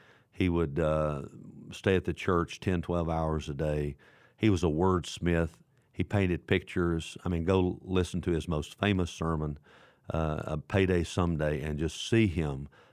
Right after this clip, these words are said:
painting pictures, uh, wi-, about Jezebel and Ahab. And, uh, it, it's just, it's just unbelievable. He, he, he would study and read the dictionary. I talked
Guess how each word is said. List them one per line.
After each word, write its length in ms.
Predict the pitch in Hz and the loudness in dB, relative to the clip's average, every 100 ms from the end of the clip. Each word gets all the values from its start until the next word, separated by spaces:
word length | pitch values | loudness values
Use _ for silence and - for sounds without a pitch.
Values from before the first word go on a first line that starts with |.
| - | -4
painting 380 | 113 107 101 92 | 2 4 4 2
pictures, 720 | - 101 - 76 69 82 - _ - _ - | 0 0 -2 -8 -8 -12 -18 _ -20 _ -4
uh, 420 | 82 78 76 69 | -2 0 0 -4
wi-, 280 | 71 87 85 | -2 0 0
about 440 | 85 80 85 78 78 | 0 0 0 -2 0
Jezebel 640 | 95 87 69 78 73 71 | 0 0 -2 0 0 -2
and 120 | 73 | -4
Ahab. 580 | 76 90 76 76 69 69 _ _ _ _ - | 0 0 0 -2 -4 -6 _ _ _ _ -2
And, 360 | 85 80 78 | 0 0 0
uh, 280 | 76 76 76 50 - | 0 0 -2 -6 -6
it, 200 | 90 92 | -4 0
it's 180 | 101 95 | 0 0
just, 260 | 101 - - | 0 -2 -4
it's 220 | 98 92 | -2 -2
just 260 | 85 82 - | -4 -4 -4
unbelievable. 1080 | 98 95 87 80 78 90 90 78 76 71 - - _ _ | 0 2 2 2 2 2 2 0 -2 -4 -6 -18 _ _
He, 220 | 104 98 - | 2 2 2
he, 240 | 92 98 | 0 0
he 140 | 95 101 | 2 2
would 200 | 85 80 | 2 -2
study 540 | - - 107 92 82 | -6 4 6 6 4
and 240 | 82 76 | 0 -2
read 440 | 80 95 90 80 - - - _ - | 2 4 4 0 -4 -18 -20 _ -6
the 80 | 82 | 0
dictionary. 600 | 92 90 - 76 71 67 | 0 0 -4 -4 -4 -2
I 120 | 85 | -4
talked 480 | - 107 101 - | 2 4 4 0